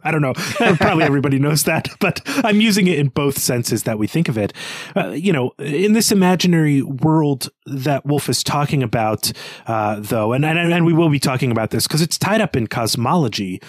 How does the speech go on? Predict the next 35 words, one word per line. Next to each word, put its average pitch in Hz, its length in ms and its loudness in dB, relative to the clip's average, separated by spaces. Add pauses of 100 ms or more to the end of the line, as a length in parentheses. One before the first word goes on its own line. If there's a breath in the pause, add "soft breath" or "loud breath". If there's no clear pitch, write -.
(260 loud breath)
as 110 240 -2
well. 104 440 -2
So - 180 -2
this 110 180 -2
will 123 100 -2
be 113 100 0
part 113 220 -2
of 104 100 -4
our, 104 160 -2
our 101 160 -2
cosmological 101 840 -4 (300)
discussion, 135 520 -2
I 98 80 -4
think, 101 300 -6
on 101 100 -4
the 95 60 -6
first - 300 -6
chapter. 113 580 -4 (500 loud breath)
So - 180 0
what's 165 160 2
important 156 440 2
here 120 360 0
is 123 160 -2
that - 260 -4
th-, - 180 -8
these 160 160 2
imaginary 170 560 2
people, 127 600 0
the, 127 300 -2
the 131 240 -4
place 202 340 0
where 240 120 4
they 131 420 2
live 113 840 0
in 104 540 -2